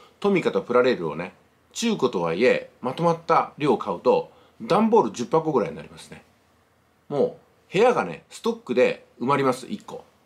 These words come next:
で、大和くんには一番広い二十畳の部屋を与えてますけども、まあ、プラレールね、いくら組んでももう、十分場所がありますし、トミカをいくら散らかしても、全然散らからないんですよ。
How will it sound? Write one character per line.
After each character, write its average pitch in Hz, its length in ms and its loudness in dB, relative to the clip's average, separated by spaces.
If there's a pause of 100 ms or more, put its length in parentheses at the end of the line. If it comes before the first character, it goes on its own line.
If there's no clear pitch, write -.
(380)
で、 175 380 0
大 180 80 0
和 196 140 4
く 110 180 -2
ん 101 80 0
に 113 80 2
は 110 80 2
一 - 240 -4
番 196 340 0 (100)
広 139 300 0
い - 60 -12
二 127 160 2
十 220 160 2
畳 110 200 0
の 80 120 -4
部 101 60 -8
屋 82 120 -2
を 78 140 -10 (100)
与 117 180 -4
え 101 80 0
て 98 80 -8
ま 95 120 -4
す - 80 -14
け - 80 -16
ど 78 80 -16
も、 95 320 -6 (240)
ま 151 140 -2
あ、 - 20 -10
プ - 160 -2
ラ 180 100 8
レ 190 140 6
ー 160 40 4
ル 127 80 0
ね、 113 360 0 (420)
い 147 100 -12
く 202 120 0
ら 165 120 4
組 135 220 -2
ん 117 40 4
で 110 80 4
も 104 140 2
も 101 320 0 (680)
う、 110 60 -10
十 139 200 -4
分 127 260 -2
場 98 120 -6
所 123 120 -2
が 110 60 0
あ 110 40 0
り 107 60 -2
ま 113 120 0
す - 80 -10
し、 92 300 -10 (320)
ト 214 100 -2
ミ 208 160 4
カ 101 160 2
を 95 80 2
い 185 80 0
く 190 100 2
ら 139 100 4
散 - 140 -4
ら 120 80 2
か 110 140 -2
し - 60 -10
て 120 80 -6
も、 104 340 2 (320)
全 202 220 2
然 190 140 2
散 160 100 -2
ら 156 100 2
か 143 80 -4
ら 131 60 -2
な 117 100 0
い 85 40 -6
ん - 20 -10
で - 80 -18
す - 80 -20
よ。 - 60 -20